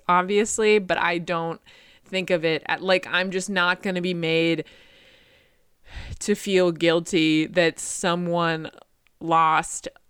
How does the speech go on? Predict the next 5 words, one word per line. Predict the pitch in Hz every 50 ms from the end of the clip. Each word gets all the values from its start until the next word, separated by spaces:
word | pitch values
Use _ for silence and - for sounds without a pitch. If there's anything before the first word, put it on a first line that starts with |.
| _ _ _ _ _ _ _ _ _ _ _
one | - 170 165 165 170 165 170 170 165 - - _ _ _ _ -
entertainment | 180 175 170 170 170 165 - 180 170 170 170 165 156
job, | 170 151 156 160 156
for | - 180 165
example | 165 160 156 170 160 160 156 156 - 170 156 151 147 147 147 147 - -